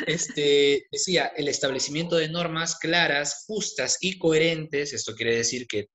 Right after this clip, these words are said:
todas las normas que se den en la casa sean cumplidas por todos los integrantes,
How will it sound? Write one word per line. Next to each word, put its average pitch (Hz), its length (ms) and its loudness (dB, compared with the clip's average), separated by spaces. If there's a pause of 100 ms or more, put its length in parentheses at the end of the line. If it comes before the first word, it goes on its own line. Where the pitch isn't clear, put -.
todas 143 560 6
las 117 260 0
normas 123 420 -4
que 120 100 -2
se 117 140 -2
den 117 200 2
en 123 120 -4
la 120 120 0
casa 131 400 -2 (400)
sean 123 340 -6
cumplidas 120 480 0
por - 300 -4
todos 143 360 4
los 117 220 0
integrantes, 131 920 -2